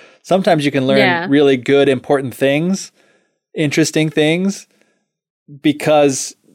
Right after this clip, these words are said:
Speaker 1: you're able to tell it in an interesting way because you're not beholden completely to the truth of what's going on, you know?
Speaker 2: Yeah, I like that. Thank you, Jeff.
Speaker 1: Great tangent.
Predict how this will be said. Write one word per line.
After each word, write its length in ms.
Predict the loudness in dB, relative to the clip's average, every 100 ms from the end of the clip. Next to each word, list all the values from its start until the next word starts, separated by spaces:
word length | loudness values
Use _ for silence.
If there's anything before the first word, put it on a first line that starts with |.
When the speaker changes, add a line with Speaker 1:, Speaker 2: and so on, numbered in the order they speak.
| _
Speaker 1:
you're 260 | 0 2
able 160 | 4 0
to 80 | -2
tell 220 | 0 0
it 40 |
in 60 | 0
an 40 |
interesting 260 | -2 -6 -2
way 120 | 0
because 220 | 0 -2
you're 100 | -2
not 180 | -2 -2
beholden 380 | -2 -2 -2 -2
completely 720 | -4 -8 -4 0 0 0 -2
to 120 | -2 -4
the 120 | -4
truth 520 | -4 -4 -4 -8 -18 _ _ _ -4
of 160 | -2
what's 240 | 0 -2 -2
going 300 | -4 -4 -8
on, 280 | -10 -12 -8
you 140 | -2
know? 180 | -2 -2 _ _ _ _ _ _ _ _ _
Speaker 2:
Yeah, 500 | -6 -2 -2 -2 -6 -12 _ -14
I 80 | -8
like 320 | -4 -6 -8
that. 380 | -16 -16 -18 -20 _ _ _ _ _ _ _ _ _ _
Thank 400 | -2 2 2 0
you, 180 | -4 -6
Jeff. 560 | -6 -6 -4 -4 -6 -10 _ _ _ _
Speaker 1:
Great 340 | 0 2 2 -2
tangent. 460 | -4 -4 -8 -12